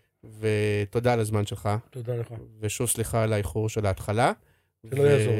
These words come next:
Speaker 2: לך.
Speaker 1: מה?
Speaker 2: זה לא יעזור לך.
Speaker 1: לא, אתה עכשיו, לא,
Speaker 2: קח
Speaker 1: בתור,
Speaker 2: את זה ככה.
Speaker 1: בתור מנטור, אתה צריך להגיד,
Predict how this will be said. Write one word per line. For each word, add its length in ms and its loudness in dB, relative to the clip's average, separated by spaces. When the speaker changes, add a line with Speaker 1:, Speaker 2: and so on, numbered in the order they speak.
Speaker 2:
לך. 240 -8
Speaker 1:
מה? 160 2
Speaker 2:
זה 80 0
לא 60 4
יעזור 400 4
לך. 140 -6
Speaker 1:
לא, 160 0
אתה 120 -2
עכשיו, 240 0
לא, 160 4
Speaker 2:
קח 80 4
Speaker 1:
בתור, 140 6
Speaker 2:
את 40 4
זה 100 4
ככה. 200 2
Speaker 1:
בתור 220 2
מנטור, 640 2
אתה 140 -12
צריך 200 -8
להגיד, 440 -2